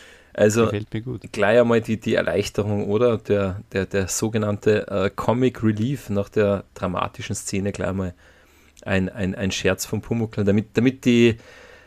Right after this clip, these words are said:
Speaker 1: äh, zuhörenden Kinder nicht, nicht ganz so besorgt sind.
Speaker 2: Mhm.
Speaker 1: Mhm.
Speaker 2: <laughs> So
Speaker 1: Genau.
Speaker 2: ist es. Herrlich. Äh, Pumuckl, äh, Eder, äh, rettet Pumuckl. Äh, Pumuckl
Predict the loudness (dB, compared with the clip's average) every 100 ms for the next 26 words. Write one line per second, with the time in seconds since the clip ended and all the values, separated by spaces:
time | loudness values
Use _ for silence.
0 | _ _ _ _ 2 2 2 0 4 6
1 | 4 2 -4 0 2 2 2 0 -4 -6
2 | -4 -6 -6 -10 -8 -8 -8 -8 -14 -14
3 | -18 _ _ _ _ _ _ _ _ _
4 | _ -6 -4 -2 -4 -10 -16 -2 0 2
5 | -2 -6 -10 -10 -18 -20 _ -20 -20 -20
6 | -20 -20 -20 -20 -20 _ _ -20 0 2
7 | 4 0 0 -6 -20 _ _ _ _ -10
8 | 2 2 4 0 -4 -20 _ _ _ 2
9 | 4 2 0 0 0 0 0 2 2 2
10 | 2 2 2 0 2 0 -2 -2 -2 -2
11 | -4 -6 -6 -8 -8 -6 -6 -6 -6 -8
12 | -6 -6 -6 -4 -4 -2